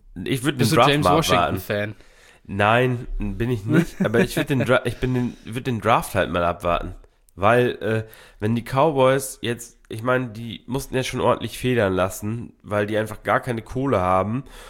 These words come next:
Speaker 1: Und, äh, normalerweise wär's bei denen jetzt irgendwo Luxus, da noch einen Receiver zu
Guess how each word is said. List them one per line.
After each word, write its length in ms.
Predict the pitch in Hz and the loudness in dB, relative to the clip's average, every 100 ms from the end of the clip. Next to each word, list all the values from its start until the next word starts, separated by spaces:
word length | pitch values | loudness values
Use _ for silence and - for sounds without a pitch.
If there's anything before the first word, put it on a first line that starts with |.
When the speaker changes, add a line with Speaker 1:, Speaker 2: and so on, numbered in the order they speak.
| - _ - | -20 _ 0
Speaker 1:
Und, 500 | 104 104 110 - - | 4 4 0 -6 -2
äh, 240 | 98 98 98 - _ _ _ | -2 -2 -8 -20 _ _ _
normalerweise 720 | - 95 101 123 123 117 110 | -2 2 4 4 4 2 0
wär's 280 | 107 123 123 | 0 0 -2
bei 80 | 101 | -6
denen 380 | 92 113 135 123 | -4 -2 0 0
jetzt 440 | 120 117 - - _ _ _ _ | 0 -2 -8 -16 _ _ _ _
irgendwo 440 | 117 120 117 110 104 | -4 -4 -4 -2 0
Luxus, 500 | 104 107 - 131 127 | 2 2 0 -6 0
da 120 | 113 | 0
noch 120 | 113 | 0
einen 80 | 110 | 0
Receiver 440 | 104 101 143 113 85 | -4 -4 -2 -2 -2
zu 300 | - 87 | -4 -6